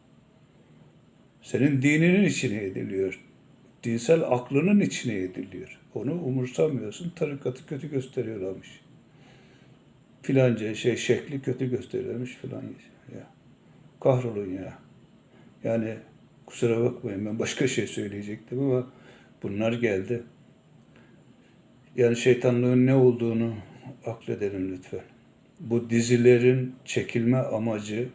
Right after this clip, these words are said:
çekilme amacı Müslümanlığı zihinlerde Müslümanlığı ve Müslümanları zihinlerde tamamen kepaze haline getirip güya kendileri insanmış, bunları adam edelim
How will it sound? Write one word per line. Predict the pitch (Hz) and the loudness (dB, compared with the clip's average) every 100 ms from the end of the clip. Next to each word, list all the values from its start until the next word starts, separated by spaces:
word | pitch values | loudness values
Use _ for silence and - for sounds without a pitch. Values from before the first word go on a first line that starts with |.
| - - | -16 -10
çekilme | 98 95 107 104 | -8 -8 -8 -6
amacı | 113 110 101 95 107 123 - _ _ _ _ _ | -6 -6 -8 -10 -10 -12 -14 _ _ _ _ _
Müslümanlığı | 117 110 - 117 117 113 123 135 135 - _ _ _ - | -6 -6 -2 0 0 0 -2 -2 -6 -18 _ _ _ -10
zihinlerde | 110 110 113 113 117 107 104 113 117 - - | -6 -2 0 2 2 0 -2 -4 -6 -12 -12
Müslümanlığı | 110 104 - 113 113 117 117 180 196 | -8 -8 -6 -4 -2 -2 4 6 6
ve | 147 | 4
Müslümanları | 117 117 107 104 95 98 95 | 2 -2 -6 -6 -6 -4 -4
zihinlerde | 110 117 117 110 104 135 131 | -4 -2 -2 -2 -2 -4 0
tamamen | 127 117 101 120 - - - - - - - - _ | 0 0 -4 -8 -10 -16 -20 -20 -20 -20 -20 -20 _
kepaze | - 117 117 117 123 | -4 0 2 4 4
haline | 107 107 104 101 | 2 0 -2 -2
getirip | 117 117 131 131 131 - - - _ _ _ _ - - | -2 0 0 0 -2 -14 -20 -20 _ _ _ _ -12 2
güya | 131 104 | 4 4
kendileri | - 123 113 110 110 117 | 4 2 2 0 0 0
insanmış, | 117 - 131 127 131 - | 0 0 0 0 -4 -4
bunları | 117 110 123 127 - _ _ | -4 -2 -2 -2 -8 _ _
adam | 127 127 110 | 0 2 0
edelim | 101 101 117 135 | -2 -4 -2 -4